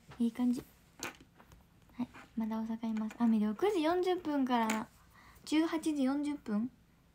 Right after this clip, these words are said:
かな、からなので。待ってますね。今日本当に、本当にありがとう。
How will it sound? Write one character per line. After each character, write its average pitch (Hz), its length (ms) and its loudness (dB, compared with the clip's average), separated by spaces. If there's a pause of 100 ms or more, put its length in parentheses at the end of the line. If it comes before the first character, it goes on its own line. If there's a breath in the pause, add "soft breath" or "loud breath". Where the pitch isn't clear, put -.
(500)
か 240 160 -6
な、 233 200 -2 (180)
か 240 140 -2
ら 226 100 2
な 220 120 0
の 208 120 0
で。 214 160 -2 (840 loud breath)
待 233 120 0
っ - 40 -10
て 240 160 0
ま 240 200 4
す 233 120 -2
ね。 240 500 6 (3250)
今 277 140 -2
日 - 20 -2
本 302 220 -2
当 330 80 0
に、 320 60 2
本 330 180 2
当 339 240 4
に 311 120 2
あ 262 120 4
り 269 280 -2
が 285 380 2
と - 80 -4
う。 - 20 -20